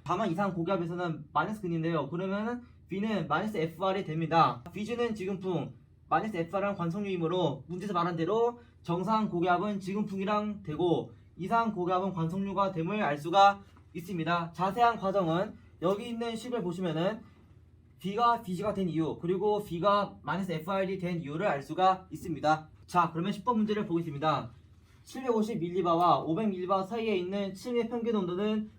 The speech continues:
동쪽으로 갈수록 백 킬로미터다 삼 도 감소합니다. 만일 칠백오십 밀리바의 지금풍이 남동풍으로 초속 이십 미터라고 하면은 오백 밀리바에서의 지금 풍속이랑 풍향은 얼마일까라고 주어졌습니다.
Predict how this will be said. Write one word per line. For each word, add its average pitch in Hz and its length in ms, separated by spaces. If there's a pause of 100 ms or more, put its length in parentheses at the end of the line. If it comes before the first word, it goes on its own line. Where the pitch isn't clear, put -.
(100)
동쪽으로 240 580
갈수록 214 560 (320)
백 175 120
킬로미터다 214 420
삼 247 220
도 240 160
감소합니다. 165 760 (200)
만일 170 480
칠백오십 208 500
밀리바의 170 440
지금풍이 180 640 (220)
남동풍으로 208 1040
초속 233 300
이십 180 180
미터라고 180 340
하면은 170 520 (320)
오백 185 320
밀리바에서의 196 800
지금 185 240
풍속이랑 185 580
풍향은 226 340
얼마일까라고 180 1000
주어졌습니다. 165 800